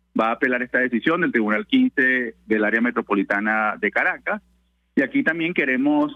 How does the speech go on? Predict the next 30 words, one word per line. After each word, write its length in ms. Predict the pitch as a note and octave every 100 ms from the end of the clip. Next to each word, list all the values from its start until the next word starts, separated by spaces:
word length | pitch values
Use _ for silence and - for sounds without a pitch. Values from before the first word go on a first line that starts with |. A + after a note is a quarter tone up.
| -
este, 320 | C3 - C3
advertir 680 | B2+ A2+ A#2+ G#2+ C#3 D#3+ F#3
que 100 | C3+
esto 180 | - D#3
pudiera 500 | C3+ C3 E3 G3 C#3
también 300 | B2 B2 C3 _ _
ser 200 | D3 C3+
parte 580 | D#3 C#3 C#3+ D#3 D3 D3
de, 600 | B2 B2 A2+ A2 G2+ E2
de, 560 | A2 A2 A2 G#2 G2+ -
de, 460 | A2 G#2+ G#2 G2+ F#2
de 300 | - - B2+
un, 160 | C#3
de 200 | - B2+
un 60 | D3
mecanismo 580 | F3+ E3+ D3 F3+ D#3+ C3
para, 360 | C3+ C#3+ E3+ - _ _ _ _
eh, 200 | C3 C3
continuar, 880 | B2+ C#3+ C3 C3+ C#3+ E3+ D#3 B2 A#2 -
eh, 500 | B2 A#2 G#2+ G2+ G2 -
intentando 1000 | C#4 B3+ C3 A#2 C3+ D3+ E3 E3+ F3 D#3+ - _ _ _ - B2
decirle 380 | C3 B2+ F3+ E3+
a 40 |
la 80 | C#3
comunidad 260 | B2 A#2+
internacional 500 | A#2 C#3+ C#3+ B2 B2
que 80 | C3
aquí 120 | C#3
está 140 | A2+ B2
injusticia, 560 | C#3 D#3 G#3 F#3+ F#3+